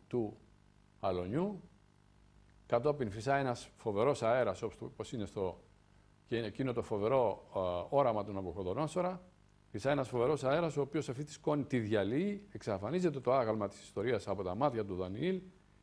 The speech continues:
και φαίνεται μόνο εκείνος, εκείνος ο όγκος, η μεγάλη πέτρα που ξεκόλλησε από το βουνό και κατέστρεψε το άγαλμα. Αυτή η πέτρα, λοιπόν, είναι ο Χριστός. Και ο ίδιος ο Χριστός είπε, «Εγώ είμαι μια πέτρα, στην οποία άλλος θα βρεθεί επάνω και θα σωθεί, και άλλος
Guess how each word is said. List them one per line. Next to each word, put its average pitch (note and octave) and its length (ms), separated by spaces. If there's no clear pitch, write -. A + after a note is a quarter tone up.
και - 100
φαίνεται D3 320
μόνο D3 220
εκείνος, C#3+ 340
εκείνος C3+ 400
ο A2 40
όγκος, A#2 400
η A#2+ 60
μεγάλη A#2+ 400
πέτρα B2 300
που G2+ 60
ξεκόλλησε G#2+ 520
από G#2 100
το F#2 80
βουνό C3 420
και A2+ 100
κατέστρεψε A2+ 520
το G#2 120
άγαλμα. E2+ 420
Αυτή G2+ 300
η D#3+ 60
πέτρα, D#3 380
λοιπόν, A2 300
είναι D#3 120
ο C#3 40
Χριστός. - 600
Και - 60
ο C#3 40
ίδιος C#3+ 200
ο C#3 40
Χριστός A#2+ 340
είπε, D3+ 200
«Εγώ A#2 200
είμαι C#3 180
μια F#2+ 180
πέτρα, F3 460
στην A#2+ 220
οποία B2+ 400
άλλος C3 480
θα G#2 140
βρεθεί G#2+ 280
επάνω A#2 340
και G2 100
θα G2 120
σωθεί, G#3+ 420
και C#3+ 120
άλλος D3+ 340